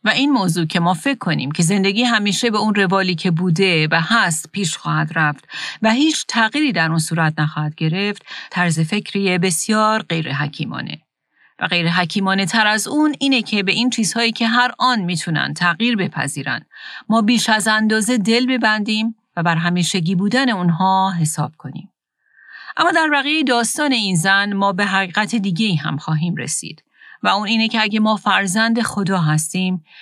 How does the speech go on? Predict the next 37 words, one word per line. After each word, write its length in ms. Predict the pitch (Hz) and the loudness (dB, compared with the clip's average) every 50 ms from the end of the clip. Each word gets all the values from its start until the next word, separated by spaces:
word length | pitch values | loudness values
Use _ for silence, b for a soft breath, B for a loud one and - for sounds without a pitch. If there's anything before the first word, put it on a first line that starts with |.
| B B B | B B B
این 200 | B 254 269 277 | B 2 2 2
خداست 760 | 269 - - 240 220 190 220 220 196 156 139 - - - - | 0 0 0 0 2 2 2 2 2 2 0 -2 -6 -10 -8
که 100 | - 185 | -6 -2
در 140 | 165 160 160 | 0 0 2
حاکمیت 640 | 160 170 175 175 160 214 190 196 214 220 226 - 233 | 2 0 0 0 0 0 0 2 2 0 0 -2 -2
خودش 380 | 220 - 208 190 190 190 175 - | -2 -2 -2 0 0 0 -2 0
در 220 | - 185 180 180 | 2 2 2 2
حال 320 | 175 175 233 254 254 247 | 2 0 0 0 0 2
نوشتن 600 | 233 202 180 165 175 170 - - 208 202 202 196 | 0 0 0 0 -2 -2 -2 -2 -2 -2 -2 -2
داستان 600 | 185 170 165 160 160 156 - - 180 170 170 175 | -2 0 0 0 0 0 -2 -2 -2 0 2 2
زندگی 560 | 170 156 170 165 147 139 143 143 - 156 139 139 | 2 0 0 0 0 0 -2 -4 -4 -4 -4 -4
ماست 440 | 139 - - - - - - - B B B B B B B B B B | -6 -8 -10 -10 -10 -12 -12 -16 B B B B B B B B B B
و 60 | 165 - | 0 2
عکس 340 | - 220 233 - - - - | 2 0 0 -2 -4 -4 -2
کامل 760 | 247 233 - - - 220 208 196 196 202 220 254 233 196 175 | -2 -4 -4 -4 0 2 2 2 2 2 2 2 2 0 0
زندگی 540 | 160 165 175 165 156 151 147 156 165 160 156 | 0 0 0 0 0 0 0 -2 -2 -2 -2
ما 240 | 151 156 165 170 165 | 0 0 0 0 0
در 200 | 156 156 151 156 | 0 0 -2 -2
دست 380 | 147 147 135 131 - - - | -2 -4 -6 -6 -8 -8 -10
اوست. 440 | - - - 165 - - - - - _ _ _ - B B B B | -12 -14 -12 -12 -12 -12 -14 -16 -20 _ _ _ -20 B B B B
اوست 280 | B 269 294 247 - - | B 0 0 0 0 -2
که 100 | - 202 | -4 -2
مثل 240 | 196 208 - - 202 | -2 0 0 0 0
یک 140 | 208 214 196 | 0 2 2
بافنده 720 | 175 196 196 190 165 - 190 185 190 185 220 226 220 208 | 2 2 2 2 0 0 0 0 0 0 0 0 0 0
ماهر 600 | 185 175 170 165 156 160 220 214 208 214 208 - B B B B B B | 0 2 2 0 0 0 0 0 0 0 -2 -4 B B B B B B
نخهای 680 | 190 202 208 208 208 - - - - 277 269 254 247 | 2 2 4 4 2 0 -2 -4 -2 0 2 2 2
زندگی 480 | 220 196 208 196 190 190 180 190 220 208 | 2 0 0 0 0 -2 0 0 0 0
ما 160 | 190 190 196 | 2 2 0
رو 100 | 190 180 | 2 2
داره 220 | 165 180 180 185 | 0 0 0 0
به 80 | 175 165 | 0 0
هم 200 | 156 180 185 180 | 0 0 0 0
می‌بافه 500 | 185 185 185 151 156 151 151 - 160 151 | 2 2 2 2 2 0 0 -2 -4 -4
تا 140 | 151 - 165 | -2 -2 0
در 160 | 170 180 180 | 0 2 2
نهایت 560 | 185 190 185 196 202 202 220 220 226 226 - | 0 0 0 0 0 2 2 2 2 0 -2